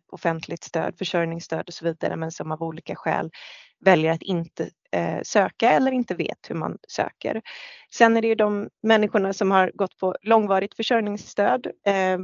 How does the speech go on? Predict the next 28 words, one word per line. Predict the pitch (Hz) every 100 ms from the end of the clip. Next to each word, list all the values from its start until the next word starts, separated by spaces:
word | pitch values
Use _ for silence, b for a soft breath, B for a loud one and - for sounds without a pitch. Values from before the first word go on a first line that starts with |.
| 190 - B B B B B B B _ -
det | 196 214 202 208
är | 196
ju | 202
tydligt | - - 208 185 202 214
att | 190
det | 190
är | 185
människor | 185 185 170 190 190
som | 196
inte | 185 180 - 180 - _
har | 190 185
släppts | - - 185 - -
in | 185 185 196 196
på | 185
den | 175
svenska | 175 185 175 180
arbetsmarknaden. | 180 170 - 180 170 170 - 170 175 208 214 226 - -
Eh, | 185 175 170 170 170 165 - -
det |
är | 185 -
barnfamiljer, | 202 202 190 - 180 180 175 175 185 190 220 226 B B B B B _
det | - 196 196 190 185
är | 180 185 175 -
ensamstående | 220 208 - 202 196 - 202 190
mödrar, | 196 208 214 196 185 190 196 202 202
det | 190
är |
pensionärer, | - 202 185 202 202 196 180 180 190 196 196